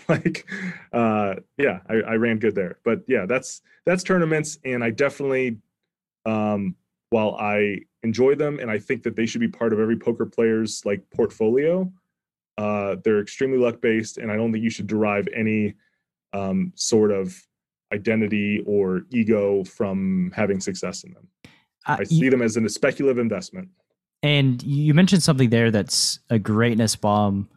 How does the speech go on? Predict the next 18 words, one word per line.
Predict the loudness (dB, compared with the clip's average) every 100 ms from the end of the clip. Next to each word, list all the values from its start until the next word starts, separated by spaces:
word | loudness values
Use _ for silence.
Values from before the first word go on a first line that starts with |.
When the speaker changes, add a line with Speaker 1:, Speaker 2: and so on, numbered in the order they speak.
| _ _ _
Speaker 2:
for | -2 2
me, | 4 6 6 6
because | 4 0 2 4 4 2 -2 -8 -12 _ _ _ _ _ _ _ _ _ _ -4
you | 2 4
mentioned | 4 4 4 4
the | 4 4
win | 4 6 6
above | 6 4 2 0
replacement. | -2 0 0 0 -6 -10 _ _ _ -8
Uh, | -4 -4 -4
it, | -4
we | 0 2
wish | 4 2 2
we | 0
could | 2
have | 0 0
that | -2 -2
stat. | -2 -2 -2